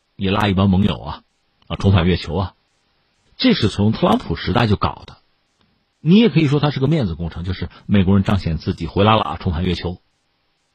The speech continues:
从技术上考虑呢，他要搞一个环月的太空站，就他会采用不同于当年阿波罗登月的方式，呃，重新建立自己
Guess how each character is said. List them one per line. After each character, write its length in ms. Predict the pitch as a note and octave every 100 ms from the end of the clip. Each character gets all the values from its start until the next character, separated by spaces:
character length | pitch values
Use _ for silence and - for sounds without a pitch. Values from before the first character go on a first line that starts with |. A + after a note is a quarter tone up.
| _
从 180 | B2 F3+
技 200 | - G#3
术 140 | B2+
上 120 | G2+
考 200 | F#2+ C#2
虑 120 | D#2+ E2+
呢， 120 | D#2
他 160 | - A#2+
要 100 | F#2
搞 240 | D2 C2
一 140 | D#2+
个 120 | F2 - -
环 380 | - G2 G2 A#2
月 180 | B2+ B2
的 140 | E2
太 160 | - -
空 160 | F#2+
站， 160 | F#2+ - _ _ _ _ _ _ _ _ -
就 100 | C3+
他 180 | - B2+
会 120 | A#2
采 240 | - D#2+
用 80 | F#2+
不 100 | -
同 240 | - G2+
于 60 | G#2+
当 120 | G#2
年 120 | G2+ A#2+
阿 80 |
波 80 | A#2
罗 140 | A#2+ D#3
登 100 | A3
月 100 | F3
的 80 |
方 200 | D#2+ E2
式， 180 | D2+ D2+ - - _
呃， 80 | D#2+
重 200 | G2 G#2+
新 160 | G#2+
建 240 | G#2 G#2+ F#2
立 80 | F2
自 160 | -
己 220 | F2+ D#2